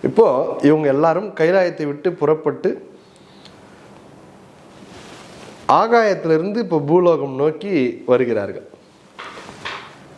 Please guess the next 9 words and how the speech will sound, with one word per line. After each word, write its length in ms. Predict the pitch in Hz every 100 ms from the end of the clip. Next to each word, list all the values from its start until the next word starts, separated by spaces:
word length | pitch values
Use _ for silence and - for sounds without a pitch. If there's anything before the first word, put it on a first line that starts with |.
| - - - - - -
ஆகாயத்தையும் 840 | 131 202 233 226 196 - 180 226 240 - 156
பூலோகத்தையும் 720 | 190 226 202 180 - 196 240 -
இணைக்கக்கூடிய 840 | 170 185 240 233 208 180 175 220 170
ஒரு 160 | 147
இடம், 300 | 131 135 151 - - - - _ _ _ _ _ _ - - - -
அந்த 280 | 139 185 175
இடத்தை 360 | 170 202 233 180
வந்து 220 | 165 180
அடைந்தார்கள். 560 | 139 147 135 104 101